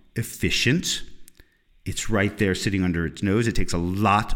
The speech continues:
of work to pick em-, enough berries to feed a big bear, where if there's, like, you know,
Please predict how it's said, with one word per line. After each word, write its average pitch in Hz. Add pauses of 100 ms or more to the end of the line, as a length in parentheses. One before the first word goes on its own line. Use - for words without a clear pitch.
of -
work 104
to -
pick 113
em-, 104
enough 101
berries 98 (280)
to -
feed 104
a 87
big 98
bear, 101
where 87
if 82
there's, 90
like, 85
you 95
know, 78